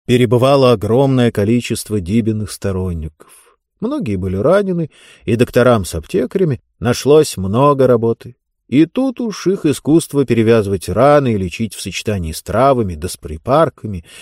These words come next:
да с заклинаниями творило просто чудеса. «Отличный у тебя костюмчик», не удержалась Диба, отвесив Хэмми комплимент.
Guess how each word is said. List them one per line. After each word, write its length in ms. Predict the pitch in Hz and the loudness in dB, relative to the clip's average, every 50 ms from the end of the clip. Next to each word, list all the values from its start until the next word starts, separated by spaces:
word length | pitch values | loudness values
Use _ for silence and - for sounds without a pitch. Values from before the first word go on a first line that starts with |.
| - - - | -20 -18 -4
да 140 | - 110 131 | -2 0 0
с 40 | 110 | 0
заклинаниями 1300 | 98 92 120 - - 73 87 80 76 78 110 160 208 226 240 233 220 190 156 131 110 98 87 82 - - _ _ _ _ _ _ | 0 -2 -2 -2 -4 -6 -8 -8 -6 -2 0 2 2 4 4 2 2 2 0 0 0 -2 -4 -6 -10 -14 _ _ _ _ _ _
творило 440 | - 113 120 117 110 104 110 110 | -2 0 0 2 2 0 0 -2
просто 500 | - - 78 87 90 - - - 95 87 - | -2 -4 -4 -4 -4 -6 -8 -10 -10 -12 -12
чудеса. 840 | - - - 92 80 80 73 - - - - - 76 - - - _ _ _ _ _ _ _ _ _ _ _ _ _ _ _ _ _ | -14 -14 -14 -12 -10 -10 -10 -8 -8 -10 -10 -12 -14 -14 -16 -18 _ _ _ _ _ _ _ _ _ _ _ _ _ _ _ _ _
«Отличный 720 | - 151 151 - - 196 214 277 277 - - - 202 196 | 0 0 0 0 0 0 0 0 0 -2 -2 -2 0 0
у 60 | 190 180 | 0 0
тебя 260 | - 170 170 196 208 | 2 2 2 2 2
костюмчик», 960 | - 165 147 - - - 190 220 240 233 190 - - 139 123 - _ - - _ | 2 0 -2 -2 -4 -6 -6 -6 -6 -8 -10 -10 -12 -12 -12 -12 _ -20 -14 _
не 100 | 101 110 | -4 -2
удержалась 720 | 127 123 117 127 117 107 113 123 120 113 107 107 101 92 90 | 0 2 2 2 2 2 2 4 4 4 2 0 -2 -6 -8
Диба, 460 | 98 139 208 240 240 190 180 165 147 - _ _ _ | -8 -4 -4 -4 0 0 0 0 0 -2 _ _ _
отвесив 520 | - 113 - 117 131 156 143 - 131 117 - | -2 -2 0 2 2 2 2 2 0 -2 -2
Хэмми 380 | - - - 156 156 135 131 | -4 -2 0 0 2 2 -2
комплимент. 720 | 117 - - 110 - - 98 92 82 76 73 76 80 - _ | -4 -6 -6 -8 -6 -6 -6 -6 -6 -6 -8 -8 -10 -14 _